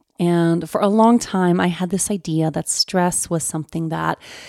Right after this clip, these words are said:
only came my way for really specific reasons. I would feel stress when I felt overwhelmed around my work or when I felt like I couldn't keep up with my working day or my working hours or my schedule.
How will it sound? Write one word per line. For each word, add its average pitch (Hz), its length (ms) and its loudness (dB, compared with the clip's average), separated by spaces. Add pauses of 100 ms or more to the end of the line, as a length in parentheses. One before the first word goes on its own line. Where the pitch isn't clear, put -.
(400)
only 277 340 6
came 208 340 2
my 180 200 4
way 151 360 2
for - 200 -4
really 220 220 -4
specific - 600 -10
reasons. - 460 -6
I 160 100 -4
would 165 160 -4
feel - 160 -14
stress - 540 -4
when 175 100 -4
I 143 140 -10
felt - 400 -12 (600)
overwhelmed 175 800 0
around 156 300 -6
my 160 180 -10
work 165 680 -4
or 175 80 -6
when 165 140 -4
I 170 60 -4
felt - 220 -8
like - 140 -16
I 160 60 -12
couldn't - 320 -10
keep - 300 -12
up - 300 -6
with 208 140 -2
my - 160 -6
working 233 500 -2
day 226 240 4
or 214 60 2
my - 160 -4
working 220 380 -4
hours 214 340 0
or - 40 -10
my - 120 -14
schedule. 180 840 -2